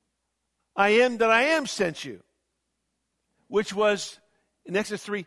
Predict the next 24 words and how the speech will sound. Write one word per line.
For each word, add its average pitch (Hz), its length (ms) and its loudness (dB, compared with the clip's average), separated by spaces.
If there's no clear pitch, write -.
his 226 440 -4
memorial 220 760 2
name, 196 680 0
right? 160 300 -2
"I'm 202 180 2
gonna 214 140 0
be 214 140 -4
remembered 233 520 -2
from 190 180 -6
generation 254 640 0
to 240 80 -6
generation 226 580 -2
based 240 300 0
on 202 300 2
my 185 380 4
name, 220 300 -2
my 208 200 2
memorial 233 400 0
name, 202 180 -2
because 202 320 -4
I 214 240 0
am 240 200 -2
a 180 140 -2
rescuer, 185 960 -2